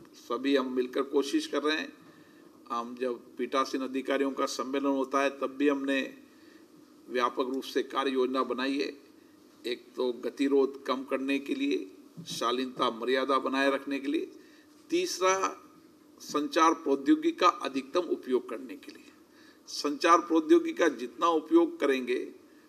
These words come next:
हम त्वरित सूचनाओं को प्राप्त करके त्वरित विषय और मसलों को सदन में उठा सकेंगे। जितनी हमारे पास क्षेत्र की,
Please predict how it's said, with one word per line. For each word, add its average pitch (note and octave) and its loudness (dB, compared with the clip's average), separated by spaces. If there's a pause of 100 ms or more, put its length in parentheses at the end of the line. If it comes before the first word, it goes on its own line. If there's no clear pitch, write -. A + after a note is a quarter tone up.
(160)
हम D#3+ -2
त्वरित E3 4
सूचनाओं D#3+ 6
को E3+ 4
प्राप्त - 2
करके - -6 (640)
त्वरित D#3 6
विषय D3 2
और E3 6
मसलों C#3+ 2
को F3 2
सदन B2+ -4
में D#3 0
उठा A#2+ -2
सकेंगे। - -18 (640)
जितनी F#3+ -2
हमारे F3+ 6
पास E3+ 6 (800)
क्षेत्र D#3+ 0
की, E3+ 2